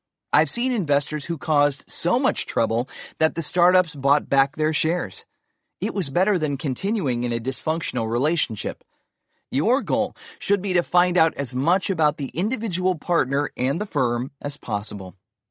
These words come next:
What is their philosophy? Are they hands-on or hands-off? What value can they bring? How do they work with startups? Who will actually take a seat on the board?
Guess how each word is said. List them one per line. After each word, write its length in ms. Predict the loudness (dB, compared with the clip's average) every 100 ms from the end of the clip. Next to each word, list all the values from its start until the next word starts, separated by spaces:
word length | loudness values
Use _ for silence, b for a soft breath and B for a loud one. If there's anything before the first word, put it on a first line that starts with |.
| _ _ _
What 200 | -2 -2
is 140 | -2
their 160 | -2 -2
philosophy? 720 | -2 0 0 0 -6 -8 -10 _ _ _ _ -2
Are 100 | 0
they 140 | 2 -2
hands-on 800 | -2 -2 0 2 2 2 0 -2
or 80 |
hands-off? 600 | -2 -2 0 2 2 0 _ _ _ _ _ -2
What 220 | 0 0
value 500 | 0 2 2 0 -2
can 220 | -2 0
they 120 | 0
bring? 380 | -2 -2 -4 -12 _ _ _
How 180 | -6 -2
do 80 | 2
they 140 | 2
work 340 | 2 0 0 -2
with 120 | -4
startups? 600 | -2 -2 0 -2 -4 -14 _ _ _ _ _ -4
Who 160 | -4
will 260 | 0 -2 -2 0
actually 580 | 0 0 -2 0 0 0
take 300 | -2 -4 -6
a 40 |
seat 280 | -4 -4 -2
on 160 | -2 -2
the 80 | 0
board? 380 | -2 -2 -6